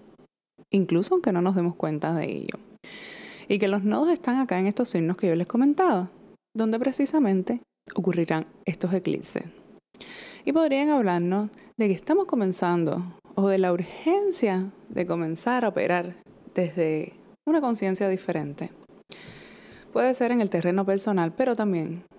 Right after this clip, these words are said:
lo vamos a ver en el plano más universal. Probablemente ustedes han escuchado que Libra es un signo relacionado con el equilibrio,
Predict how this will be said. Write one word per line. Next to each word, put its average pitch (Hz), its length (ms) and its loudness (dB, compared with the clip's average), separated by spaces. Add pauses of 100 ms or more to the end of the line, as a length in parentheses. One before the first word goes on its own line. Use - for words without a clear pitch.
(140)
lo 170 120 -4
vamos 196 240 -4
a 196 100 0
ver 175 260 -2 (380)
en 180 160 0
el 160 240 -4 (340)
plano 233 480 0 (400)
más 175 220 2
universal. 165 600 -2 (1400)
Probablemente 330 580 4
ustedes 254 320 2
han 240 100 0
escuchado 214 560 0
que 262 140 0
Libra 180 400 2
es 190 80 2
un 214 160 2
signo 170 360 0
relacionado 156 680 -2
con 156 220 -2
el 143 80 -4
equilibrio, 170 1040 0